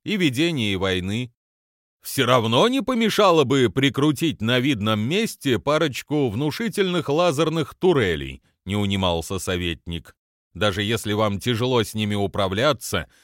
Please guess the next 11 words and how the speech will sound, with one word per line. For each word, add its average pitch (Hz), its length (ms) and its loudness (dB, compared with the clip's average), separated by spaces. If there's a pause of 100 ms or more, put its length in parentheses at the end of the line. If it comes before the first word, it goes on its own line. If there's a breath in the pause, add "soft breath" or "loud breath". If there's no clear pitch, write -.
(140 soft breath)
одно 95 340 0
их 123 180 0
присутствие 131 760 -2
даст 104 320 -2
потенциальному 110 840 -2
врагу 101 360 0
понять, 110 420 0
что - 260 0
вы 104 100 0
не 127 120 -2
беспомощны». 147 1000 -6